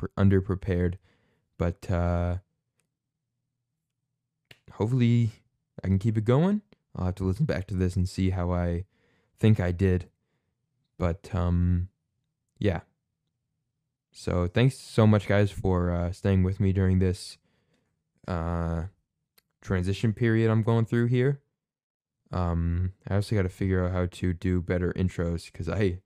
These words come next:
I started this and immediately went, wanted to say, "All right, have you heard Jesus is King?" And I was like, "Wait, I'm not talking to anyone." So I threw it in at the end there. Um, honestly, I probably coulda just changed the name.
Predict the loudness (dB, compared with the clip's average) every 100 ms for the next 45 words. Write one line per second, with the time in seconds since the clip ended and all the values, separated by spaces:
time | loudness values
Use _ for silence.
0 | _ -4 -2 2 4 6 6 4 2 2
1 | 4 4 2 2 0 0 -2 -4 -2 0
2 | 0 -2 -2 -2 -4 -8 _ -6 0 2
3 | 2 2 0 4 4 6 6 4 0 _
4 | _ -2 0 0 -4 0 2 2 -2 -4
5 | -2 -4 -2 -2 2 2 0 -2 -4 0
6 | -2 -2 -8 -20 _ _ _ _ _ _
7 | 0 2 0 -4 -10 _ _ _ _ _
8 | _ -8 -4 -2 -4 -4 0 4 4 6
9 | 4 4 2 2 2 2 -2 -4 _ _
10 | _ _ _ _ -4 -2 0 0 0 -4
11 | _ _ _ _ _ _ _ _ _ _
12 | _ _ 2 4 2 2 2 2 0 0
13 | 0 0 -2 -2 0 2 -2 -2 0 2
14 | 2 0 2 2 2